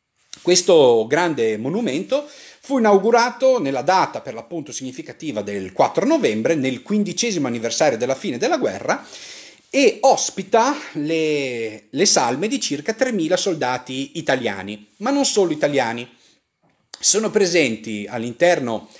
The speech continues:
delle due grandi, eh, cripte anche le lapidi in ricordo, e i piccoli loculi in ricordo dei caduti austro-ungarici, eh, caduti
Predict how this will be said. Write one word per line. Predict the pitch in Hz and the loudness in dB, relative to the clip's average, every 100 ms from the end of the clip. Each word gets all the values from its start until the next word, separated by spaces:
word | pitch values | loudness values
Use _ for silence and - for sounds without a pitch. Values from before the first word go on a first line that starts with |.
| _ | _
delle | - 117 117 | -12 -8 -6
due | 113 | -2
grandi, | 113 156 139 117 107 104 | 0 0 0 -4 -6 -8
eh, | 110 107 98 98 107 | -8 -8 -8 -12 -2
cripte | 202 165 - 202 269 - - - _ - | -2 -2 -4 -4 -4 -10 -20 -20 _ -4
anche | 254 233 - 147 | 0 0 0 2
le | 190 | 4
lapidi | 269 156 - 175 226 262 _ _ _ _ _ _ _ _ _ _ - | 4 2 -2 -8 -8 -8 _ _ _ _ _ _ _ _ _ _ -2
in | 139 139 | 2 4
ricordo, | 147 175 127 110 135 | 4 4 4 4 0
e | - | 0
i | 117 | -6
piccoli | 165 165 135 | -8 -8 -6
loculi | 185 - - 110 107 107 | -2 -2 -2 -10 -12 -6
in | 139 | -6
ricordo | 165 - 123 131 202 | -2 2 2 2 -2
dei | 156 120 | -4 -2
caduti | 160 196 165 127 | -4 -4 -2 0
austro-ungarici, | 131 - 180 170 107 120 - 254 311 - | 0 -2 -2 0 0 -2 -6 -4 -6 -8
eh, | - 123 113 110 | -8 -4 -4 -4
caduti | 131 151 185 - 104 95 | -4 -2 -2 -4 -8 -10